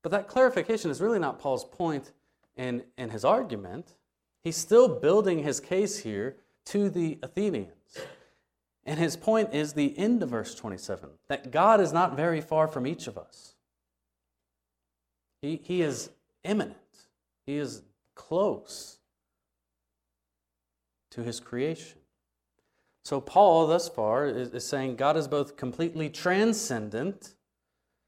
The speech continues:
the maker and sustainer and ruler of all things, and he's close, he's near to every human. He is in control of, of all of our lives. We can find him, meaning we can, we can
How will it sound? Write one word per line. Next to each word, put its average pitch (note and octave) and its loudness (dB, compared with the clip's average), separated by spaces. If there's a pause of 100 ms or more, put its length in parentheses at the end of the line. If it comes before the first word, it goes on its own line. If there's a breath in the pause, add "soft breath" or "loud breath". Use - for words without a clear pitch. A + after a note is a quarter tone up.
(160)
the C3 -2
maker F3 2
and E3 0
sustainer E3 0
and C#3 0
ruler G#3 6
of B2+ -2
all A2 2
things, G2+ -12 (760)
and F3 0
he's F3+ -4 (200)
close, A3+ 2
he's C3+ -4
near G3+ 2
to - -4
every A2 -6
human. F#2 -12 (1160)
He G3+ 4
is G#3 4
in G3 4
control F#3+ 4
of, F3 4
of C#3+ 2
all G#3 8
of F3+ 4
our F3 8
lives. F3+ 0 (760)
We F3 0
can F#3 2
find A#3+ -2
him, F2 -10
meaning E3+ -4
we F#3+ -2
can, E3 -4
we E3+ -6
can E3 -6